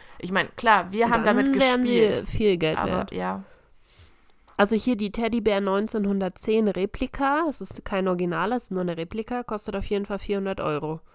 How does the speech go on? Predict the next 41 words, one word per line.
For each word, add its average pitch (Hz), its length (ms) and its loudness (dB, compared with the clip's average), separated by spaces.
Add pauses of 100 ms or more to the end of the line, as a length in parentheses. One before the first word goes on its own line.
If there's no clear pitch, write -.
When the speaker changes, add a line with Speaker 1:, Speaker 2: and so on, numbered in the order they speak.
(340)
Speaker 1:
Alter. 185 440 -14 (260)
Speaker 2:
Ich 196 140 -2
weiß 214 180 8
nicht, 233 140 0
ob 190 120 -4
wir 190 100 2
jetzt 185 220 2
Hashtag 196 400 -2
Werbung 185 400 2
davor 175 300 2
machen 175 320 0
müssen, 220 260 2
Speaker 1:
<laughs> 214 100 0
Speaker 2:
weil 175 120 0
wir 170 60 -4
die 175 60 -8
ganze 180 280 -2
Zeit 185 180 0
von 185 180 2
Steif 220 520 2
reden, 190 300 0
aber 175 180 0
das 180 200 -4
ist - 180 -8
ja - 60 -10 (160)
abartig. - 840 -6 (720)
Hei, 247 80 -10 (100)
hei, 175 80 -6
Speaker 1:
Ja. 180 220 2
Speaker 2:
hei. 190 180 -10 (460)
Okay, 277 240 2
das 233 160 -4
war 226 80 6
ein 220 120 4
kleiner 226 340 0
Exkurs - 760 4
in 233 280 2
die, 214 240 0
Speaker 1:
Welt 202 160 2
der 196 60 0
Steiftiere. 190 640 2